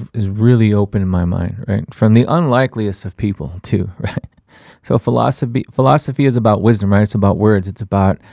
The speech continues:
how someone lives their lives and words of wisdom, right? That, that's basically wh-, where they get it from, right? Words of wisdom.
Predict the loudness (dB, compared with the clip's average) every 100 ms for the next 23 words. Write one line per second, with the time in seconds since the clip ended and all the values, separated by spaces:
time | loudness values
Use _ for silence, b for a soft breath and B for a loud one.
0 | b b -4 0 2 4 2 0 0 2
1 | 2 2 0 -4 -4 -2 -2 0 0 0
2 | -2 -2 0 0 0 -2 -2 -6 -20 _
3 | _ _ -2 -2 -2 -2 -2 -4 b b
4 | b b -8 -2 0 2 2 0 0 -4
5 | -2 0 0 -2 -2 -2 -2 -4 -10